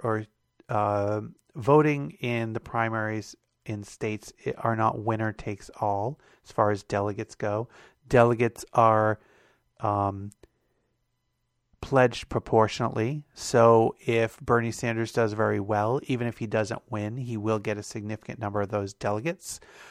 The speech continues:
Of course, to win overall, he's go-, going to have to get a majority of those delegates, and to do that, he's going to have to win in a number of states. Um,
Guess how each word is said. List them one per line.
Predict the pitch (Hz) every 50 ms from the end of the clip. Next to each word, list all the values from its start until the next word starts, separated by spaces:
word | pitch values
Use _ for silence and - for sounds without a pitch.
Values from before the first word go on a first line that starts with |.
| - - _ _ _
Of | - 131 127 -
course, | - - 143 135 135 135 127 - - - - - _ _ _ _ _ _ _ -
to | - - 143 131 127 123 123 120 120 117 127 - -
win | 113 113 139 143 143 131 127 143 -
overall, | 127 120 113 117 120 117 - 110 107 113 131 143
he's | 131 117 120 113 -
go-, | - - 120 113 - - - -
going | - 113 117 117 110
to | - 120 117
have | 113 107 - -
to | 107
get | 113 113 107
a | 107 104
majority | 107 107 95 - - 135 160 175 156 127 110
of | 104
those | 110 113 110 107 104
delegates, | - 113 107 104 101 98 107 110 110 - -
and | 113 107 104 98 -
to | - 113
do | 104 120 113 107 104
that, | 101 113 117 117 110 107 - _ - - - _ _ _
he's | - 131 117 - -
going | - - 113 110 110 101
to | - 117 110
have | - 110 101 101 98 - - -
to | - 110 104 104 101 101 101 104 - _ _ _ _ _ _ _ -
win | 120 110 120 123 120 120 113 107 104 104 107 104 - _ _ _ _ _ _ -
in | 117 113 107
a | 107 104
number | 104 110 107 107 104 107 104
of | - 98 104 95 -
states. | - - - 110 104 101 - - - - - - - - _ _ _ _ _ _ _
Um, | - 107 101 98 98 95 95 98 101